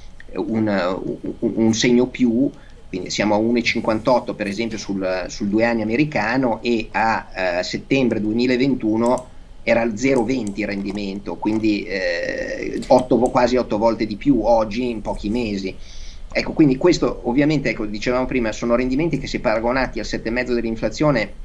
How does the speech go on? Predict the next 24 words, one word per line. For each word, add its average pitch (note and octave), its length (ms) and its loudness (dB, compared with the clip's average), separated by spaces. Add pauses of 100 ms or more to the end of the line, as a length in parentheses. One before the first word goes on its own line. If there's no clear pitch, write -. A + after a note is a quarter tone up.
sono A#2 260 -2
bassi, B2 560 2 (380)
però F3 160 4
da E3+ 60 2
un D3+ 80 2
punto F#3 240 0
di C#3+ 80 2
vista D3+ 240 -2
tattico, D3 600 -2
quindi B2 220 -8
di A2 100 -10
breve B2 320 -4
termine, A#2+ 600 -4
possono E3 460 -4
secondo C#3+ 320 -4
me B2 60 -2
iniziare C#3+ 360 0
a - 20 0
offrire B2 280 -4
delle C3 160 -4
opportunità. G#2+ 680 -2
Cioè G2 160 -8
qualcuno A#2 460 -2
ha, A2+ 220 -2